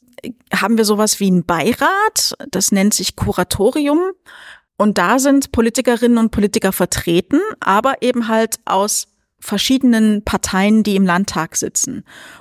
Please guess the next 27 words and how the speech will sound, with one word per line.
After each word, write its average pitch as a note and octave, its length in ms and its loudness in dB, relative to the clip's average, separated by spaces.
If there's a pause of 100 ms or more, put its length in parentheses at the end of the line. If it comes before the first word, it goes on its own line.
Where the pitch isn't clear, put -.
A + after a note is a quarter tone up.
(140)
und D4+ 460 2
noch A#3 280 -2
Personen, A3 680 2
die G#3 180 0
in G3+ 80 2
der F#3 140 0
Wissenschaft - 600 -4
arbeiten. D#3+ 580 -2 (580)
Und G#3+ 180 2
die A3+ 80 0
gucken, D4 360 0
dass A#3 160 -2
die A3+ 100 -4
Landeszentrale G#3 840 0
ihre F#3+ 300 0
Aufgabe G#3 800 2 (240)
gut C#4 280 2
erfüllt. E3+ 640 0
Da - 120 -6
müssen F#3+ 200 0
wir F3 60 0
einen F3+ 140 0
Bericht - 340 -2
schreiben. D#3 420 -2
Und F3 200 0
wenn F#3 140 2
wir F#3+ 260 2